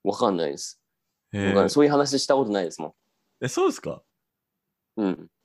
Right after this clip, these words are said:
Speaker 2: え？いや、結構普通。
Speaker 1: なんか人と、人とそういう話したことないです。なんか、無になるんだよね、みたいな話したことないです。
Speaker 2: <laughs> あ、面白い、なんか、そ-、なんか、
Speaker 1: そ-、それなんか変じゃないですか、
Speaker 2: それ天気のよう、
Speaker 1: なんか。
Speaker 2: 天気のように、あ、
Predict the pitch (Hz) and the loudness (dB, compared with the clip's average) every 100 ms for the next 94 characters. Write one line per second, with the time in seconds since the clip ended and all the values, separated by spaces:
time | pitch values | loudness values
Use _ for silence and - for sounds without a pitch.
0 | _ _ _ _ - 170 330 _ _ _ | _ _ _ _ -6 -6 -6 _ _ _
1 | _ _ _ _ _ _ - 180 - - | _ _ _ _ _ _ -2 -2 -2 -8
2 | - - 98 131 120 123 147 147 139 - | -6 -4 0 2 2 4 2 2 -2 -2
3 | 156 147 139 147 139 135 135 123 - 117 | -2 -2 -2 -2 -4 -4 -10 -6 -2 -2
4 | 98 85 80 98 85 - _ _ _ _ | -2 -8 -8 -6 -4 -6 _ _ _ _
5 | _ - 113 120 101 92 90 78 80 82 | _ -6 0 2 2 0 -2 -4 -4 -6
6 | 82 80 85 87 - 85 - 98 - - | -6 -6 -4 -4 -6 0 4 4 4 4
7 | 175 151 147 - _ - 269 285 - 196 | 2 2 -4 -8 _ -2 0 0 0 0
8 | - - - 247 285 185 - 143 120 - | 0 -6 -6 -2 0 -2 -4 -4 -4 -4
9 | 214 226 - 113 120 - 139 139 139 120 | -6 -6 -2 -2 -2 0 2 2 2 0
10 | - 98 - - 117 113 127 147 139 - | -2 -12 -10 -6 -4 -2 0 0 0 0
11 | 135 131 - - 117 - - 175 151 - | 0 0 -2 0 4 6 6 4 4 4
12 | 165 156 170 156 180 170 170 160 151 - | 4 6 4 4 6 6 8 8 6 4
13 | 160 156 170 185 170 151 135 131 | 2 4 6 8 6 6 6 4